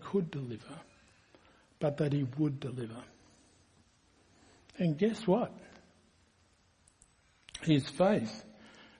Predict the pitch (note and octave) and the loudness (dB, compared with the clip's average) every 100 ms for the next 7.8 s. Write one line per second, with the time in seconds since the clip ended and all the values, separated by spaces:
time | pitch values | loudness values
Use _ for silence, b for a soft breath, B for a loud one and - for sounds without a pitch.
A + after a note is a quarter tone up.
0 | - C#3 - D#3+ D#3+ E3+ C#3+ C#3 B2 C3 | -4 -2 -2 -2 0 0 0 -2 0 0
1 | D#3+ F3+ - C#3 C3 A#2 - - - _ | 2 0 -2 -4 -4 -6 -12 -18 -20 _
2 | _ _ b b b b b - D#3 C3 | _ _ b b b b b -8 -2 -2
3 | D3+ - C#3 D3 C3 C3 B2+ A#2+ A2 A2 | -4 -8 -8 -4 -2 -2 -4 -4 -8 -8
4 | A#2+ A2+ - _ _ _ _ _ - _ | -10 -10 -16 _ _ _ _ _ -20 _
5 | _ _ _ _ _ - C#3 E3+ G3 F3+ | _ _ _ _ _ -6 0 6 6 6
6 | - F#3 F3+ F3+ - G3 G3+ D3 G#3 A#3 | 4 10 10 10 8 10 10 10 8 8
7 | - F#3+ F3+ F3 G3 A#3 C3+ | 8 10 10 10 8 6 0